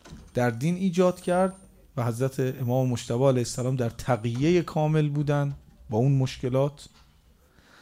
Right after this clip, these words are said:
دورهٔ سید الشهدا علیه السلام هم شبیه دورهٔ امام حسن مجتبی در انزوا، تقیه.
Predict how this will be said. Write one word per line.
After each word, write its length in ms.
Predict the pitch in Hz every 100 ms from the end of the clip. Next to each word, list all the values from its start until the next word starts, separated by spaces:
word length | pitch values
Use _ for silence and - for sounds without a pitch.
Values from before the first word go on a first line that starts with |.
| - - _ _ _ _ -
دورهٔ 320 | 147 160 190
سید 320 | - 156 143
الشهدا 480 | 139 - 135 135 151
علیه 120 | 135
السلام 420 | 127 - 120 131 127
هم 80 |
شبیه 440 | 113 - 147 190 175
دورهٔ 340 | 151 147 147
امام 200 | 131 127
حسن 320 | 123 - 135
مجتبی 540 | 127 113 - 110 110 107 -
در 180 | 113 107 - _ _ -
انزوا، 640 | 131 127 120 123 139 160
تقیه. 800 | 165 - 131 113 117 127 147 165